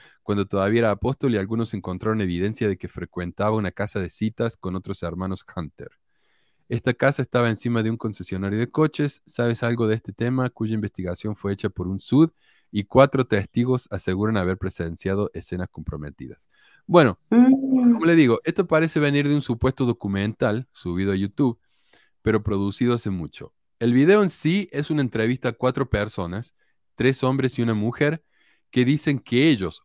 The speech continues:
Speaker 1: u organizaron esas orgías, eh, para Hinckley o participaron en ellas. Una sección de este video aparece en Los Fabricantes de Dioses dos, y Sandra y Gerald Tanner, pioneros de las investigaciones críticas de la iglesia,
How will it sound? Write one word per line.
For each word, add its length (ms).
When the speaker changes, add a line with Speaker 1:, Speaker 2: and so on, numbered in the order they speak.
Speaker 1:
u 160
organizaron 720
esas 260
orgías, 500
eh, 500
para 180
Hinckley 560
o 180
participaron 760
en 120
ellas. 440
Una 200
sección 380
de 60
este 160
video 300
aparece 440
en 60
Los 100
Fabricantes 600
de 100
Dioses 400
dos, 500
y 120
Sandra 560
y 120
Gerald 360
Tanner, 440
pioneros 540
de 80
las 60
investigaciones 640
críticas 420
de 40
la 100
iglesia, 540